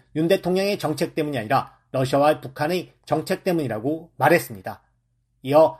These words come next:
한국은 고립되지 않았다며 오히려 인도 태평양 지역에서 미국의 동맹과 더 가까워졌고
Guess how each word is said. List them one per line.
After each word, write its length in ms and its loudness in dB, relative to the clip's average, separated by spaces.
한국은 420 0
고립되지 480 0
않았다며 540 -6
오히려 460 2
인도 260 -2
태평양 480 -4
지역에서 600 -2
미국의 360 0
동맹과 480 2
더 140 -2
가까워졌고 800 -2